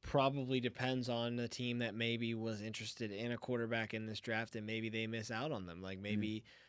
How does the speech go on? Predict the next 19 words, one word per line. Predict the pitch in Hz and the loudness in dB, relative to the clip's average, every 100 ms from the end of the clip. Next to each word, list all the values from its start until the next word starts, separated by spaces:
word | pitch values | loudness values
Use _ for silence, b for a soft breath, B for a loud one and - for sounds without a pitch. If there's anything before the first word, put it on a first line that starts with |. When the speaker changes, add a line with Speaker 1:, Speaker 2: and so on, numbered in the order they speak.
| B | B
Speaker 1:
a | - | -8
team | - 127 | -2 0
like | 113 113 | 0 -2
the | |
Carolina | - 120 117 113 110 | -2 2 2 2 0
Panthers | 120 123 135 98 90 87 | 0 0 0 -2 -2 -4
sitting | - 120 113 | -2 -2 -2
at | 104 | -4
number | 117 110 - | -4 -4 -4
eight, | 120 120 104 - _ _ _ _ _ | 0 0 0 -8 _ _ _ _ _
maybe | 120 113 120 131 139 | -6 0 4 6 6
hoping | 123 127 139 139 123 | 4 4 4 4 0
a | 110 | 0
Trey | - 123 117 | 0 2 4
Lance | 113 117 113 | 4 2 2
would | 113 95 | -4 -4
fall | 113 135 | 2 2
to | 135 | 2
them. | 104 98 | -2 -6